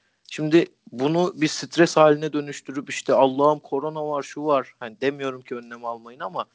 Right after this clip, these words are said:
ha, bunu hayatının merkezi haline getirirsen bağışıklık sistemini en çok etkileyen sistemlerin başında sinir sistemi geliyor. Dolayısıyla kafaya takarsanız herkesten önce siz ölürsünüz koronavirüsten.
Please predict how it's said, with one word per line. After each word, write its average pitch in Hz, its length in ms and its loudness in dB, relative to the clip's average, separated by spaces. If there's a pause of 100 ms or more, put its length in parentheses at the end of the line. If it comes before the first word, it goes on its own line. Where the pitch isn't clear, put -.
(320)
ha, 127 160 -4
bunu 156 160 -2
hayatının 151 520 0
merkezi 156 400 -6
haline 156 260 -2
getirirsen 160 680 -4 (540)
bağışıklık 139 440 2
sistemini 151 320 -12
en 160 160 -4
çok 143 180 -10
etkileyen 143 540 -2 (320)
sistemlerin 139 680 0
başında 151 280 0
sinir 160 260 -2
sistemi 123 420 -6
geliyor. 120 380 2 (380)
Dolayısıyla 143 400 6
kafaya 147 320 2
takarsanız 160 800 0
herkesten 139 460 2
önce 135 200 -6
siz 143 220 -6
ölürsünüz 113 520 -4
koronavirüsten. 113 760 -4